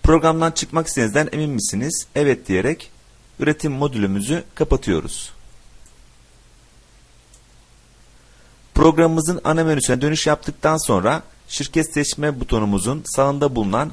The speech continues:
kırmızı çarpı butonuna basarak programımızı kapatıyoruz.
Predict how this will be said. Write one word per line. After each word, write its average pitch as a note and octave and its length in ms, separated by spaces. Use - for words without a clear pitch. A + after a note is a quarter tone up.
kırmızı C#3 360
çarpı C3+ 340
butonuna A#2 380
basarak B2 460
programımızı A2 640
kapatıyoruz. A2 760